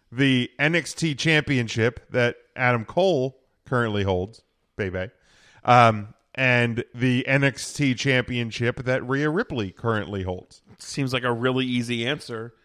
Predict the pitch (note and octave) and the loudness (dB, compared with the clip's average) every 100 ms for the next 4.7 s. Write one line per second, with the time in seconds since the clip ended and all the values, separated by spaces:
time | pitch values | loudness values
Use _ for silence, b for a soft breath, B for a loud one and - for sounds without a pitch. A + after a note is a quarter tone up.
0 | _ - A#2 A2 C3 - C3 - C3+ B2 | _ -10 -8 -8 -10 -2 -2 0 -4 -4
1 | B2 A#2+ A#2+ _ _ _ _ - B2+ C#3 | -2 -2 -6 _ _ _ _ -8 -2 2
2 | B2+ A#2+ E3+ C3 B2 A#2 A#2 - C3+ B2+ | 4 4 2 2 -2 0 -2 0 0 0
3 | B2 A#2 A#2+ A#2 B2 B2 A#2+ - B2+ - | -2 -2 -2 -2 -4 -4 -4 -4 -4 -2
4 | B2 A2+ A#2+ A2 C3+ - _ | -2 -2 -4 -4 -4 -4 _